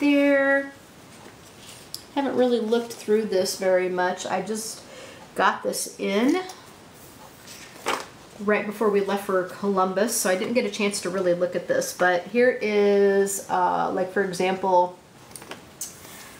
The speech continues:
uh, there's another divider. Um, okay, now we've gotten some scrapbook paper, like, some different,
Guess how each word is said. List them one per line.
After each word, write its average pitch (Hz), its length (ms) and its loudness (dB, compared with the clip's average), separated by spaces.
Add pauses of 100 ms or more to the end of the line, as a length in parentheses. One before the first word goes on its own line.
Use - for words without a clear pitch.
(160)
uh, 175 240 0
there's 170 220 -2
another 196 260 0
divider. 165 560 -2 (720)
Um, 160 500 -2 (440)
okay, 180 180 0
now 202 240 6
we've 208 160 4
gotten 202 260 2
some 180 180 -6
scrapbook 180 560 0
paper, 180 380 -2
like, 170 220 -2
some 175 160 -4
different, 175 480 -4